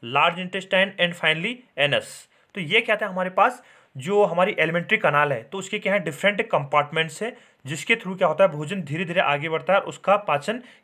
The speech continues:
किया जाता है और लास्ट में उसको मल के रूप में शरीर से बाहर निकाल दिया जाता है। तो ये एक हमने एक लेआउट देखा था,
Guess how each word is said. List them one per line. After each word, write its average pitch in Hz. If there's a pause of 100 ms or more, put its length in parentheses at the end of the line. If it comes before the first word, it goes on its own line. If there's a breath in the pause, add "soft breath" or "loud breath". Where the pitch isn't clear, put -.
किया 147
जाता 107
है 92 (160)
और 131
लास्ट 151
में 190
उसको 185
मल 170
के 175
रूप 165
में 254 (240 loud breath)
शरीर 160
से 202
बाहर 147
निकाल 143
दिया 117
जाता 98
है। 98 (280 soft breath)
तो 208
ये 208
एक 233
हमने 214
एक 185
लेआउट 165
देखा 175
था, -